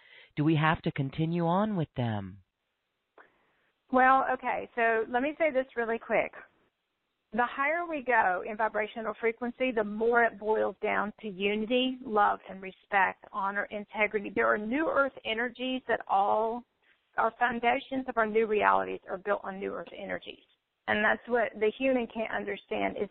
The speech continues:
Speaker 2: because they don't do energy well. <laughs> Our human goes, "Huh? What are you talking about?" Because it's a very linear existence, whereas new earth is a vibrational experience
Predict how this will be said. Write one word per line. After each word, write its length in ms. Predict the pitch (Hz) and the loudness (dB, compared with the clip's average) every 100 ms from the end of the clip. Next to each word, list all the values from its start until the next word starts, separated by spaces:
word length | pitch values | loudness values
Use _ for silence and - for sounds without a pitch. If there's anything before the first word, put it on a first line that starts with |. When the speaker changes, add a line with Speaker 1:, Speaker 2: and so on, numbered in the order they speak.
| - | -4
Speaker 2:
because 300 | 214 220 208 - | -2 0 -2 0
they 120 | 226 | 0
don't 220 | 254 - | 0 0
do 180 | 233 220 | -2 0
energy 400 | - 214 196 175 | -2 -2 -4 -8
well. 300 | 175 156 - - _ _ _ _ - | -8 -6 -8 -10 _ _ _ _ -12
<laughs> 880 | - 311 277 240 - _ _ _ | -2 0 0 -4 -12 _ _ _
Our 120 | 254 254 | 0 2
human 420 | 254 302 311 277 | -2 0 0 2
goes, 160 | 220 214 | 0 0
"Huh? 220 | 233 247 403 _ _ _ _ _ - | -2 0 -2 _ _ _ _ _ -2
What 120 | 339 | 0
are 40 | 440 | 2
you 60 | |
talking 320 | 494 494 415 | 4 4 4
about?" 340 | 254 208 - - _ _ _ _ - - | -4 -4 -4 -8 _ _ _ _ -12 -4
Because 220 | 254 262 | 0 0
it's 140 | 262 | 0
a 60 | 262 | 0
very 260 | 277 277 254 | 4 4 4
linear 380 | 247 254 262 226 | 0 -2 -2 -2
existence, 680 | 220 202 233 254 - 208 - - | -4 -8 -8 -10 -12 -16 -12 0
whereas 520 | 220 220 196 214 208 233 | 4 4 2 -2 -2 -2
new 280 | 240 277 - | 0 0 2
earth 220 | 214 208 - | 0 0 -4
is 80 | 208 | -2
a 60 | |
vibrational 720 | 202 196 220 233 - 208 185 | 2 2 4 2 0 -6 -6
experience 600 | - 202 185 185 - 180 | -6 -6 -2 0 -2 -4